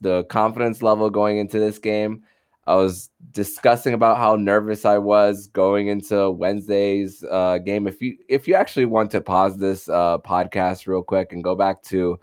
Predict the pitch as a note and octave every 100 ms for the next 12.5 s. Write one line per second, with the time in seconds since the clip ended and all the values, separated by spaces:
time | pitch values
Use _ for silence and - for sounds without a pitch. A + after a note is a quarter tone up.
0 | _ _ _ - G2+ G#2+ G#2 G2+ G2 -
1 | G2 G2+ F#2+ F2+ F#2+ F#2 F#2 F#2 F#2 G2
2 | F#2+ F2+ F2 F#2 G2 G2 F#2+ - _ G#2
3 | A#2+ C3 C3 - _ _ _ _ _ A2+
4 | C3 D3 D3+ D3+ A2+ A2+ A#2 F2+ G2 F#2
5 | - F#2 F2 A2 G#2+ E2+ - _ _ _
6 | _ F#2 F#2 F2+ F#2 - G#2 G2+ - G2+
7 | G2 F#2+ F#2 - _ _ _ _ _ _
8 | _ _ _ _ _ - D3+ C#3+ G2 E2+
9 | D#2+ F2+ - _ _ _ _ _ _ _
10 | _ - A2+ A#2+ A#2 G2+ G2 - G#2 A#2+
11 | G2 F2 F2+ F2+ - F2+ F#2 F#2 - E2+
12 | A2 A#2+ E2+ E2+